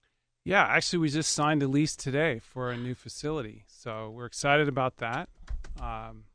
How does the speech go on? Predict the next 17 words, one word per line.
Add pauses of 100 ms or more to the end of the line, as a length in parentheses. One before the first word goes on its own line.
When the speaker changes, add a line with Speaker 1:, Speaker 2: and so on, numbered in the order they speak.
(140)
Speaker 1:
six
thousand
Speaker 2:
in
Speaker 1:
square
feet
Speaker 2:
yeah,
we
Speaker 1:
in,
Speaker 2:
love
it.
Speaker 1:
uh,
Lawrenceville,
our
favorite
spot
in
Pittsburgh,